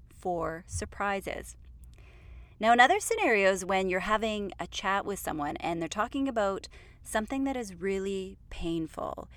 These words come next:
either a story or a struggle that they're having. If it's something that you've personally been through and you think that telling them about your struggle and your experience can help,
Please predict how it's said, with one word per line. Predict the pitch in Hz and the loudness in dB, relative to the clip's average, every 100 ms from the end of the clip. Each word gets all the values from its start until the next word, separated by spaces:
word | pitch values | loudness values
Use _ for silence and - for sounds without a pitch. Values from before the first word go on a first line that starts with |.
| - - - | -20 -14 -8
either | 180 175 160 | -4 -4 -4
a | |
story | 156 - - 233 233 220 220 220 | -4 -4 0 2 2 2 0 0
or | - 160 | -2 -2
a | 147 | -4
struggle | - - 180 180 180 | -6 -4 -2 -2 -2
that | 170 | -4
they're | 160 | -6
having. | 147 156 151 - - - - - - - - | -8 -8 -8 -10 -12 -16 -20 -20 -20 -12 -8
If | 208 | -6
it's | 269 - | -4 -4
something | 311 330 403 381 | -4 -2 -2 0
that | - | -2
you've | 180 202 208 202 | -2 0 0 -2
personally | - - 175 - 202 190 185 | -4 -2 -2 -2 -4 -2 -4
been | 143 156 | -2 6
through | 156 - - - | 8 8 4 -4
and | 170 | -2
you | 185 233 | -2 -2
think | 254 226 | -2 -2
that | - | -4
telling | - 185 180 175 | -2 0 0 0
them | 160 | 0
about | 156 151 143 175 | 0 -2 -4 -4
your | 208 247 247 | -2 0 0
struggle | - - 151 139 | -4 -4 -4 -2
and | 151 156 | -2 0
your | 170 | -2
experience | 180 - 151 151 202 190 | -2 -4 -4 -4 -4 -6
can | - 165 | -6 -6
help, | 151 156 233 - | 0 2 2 6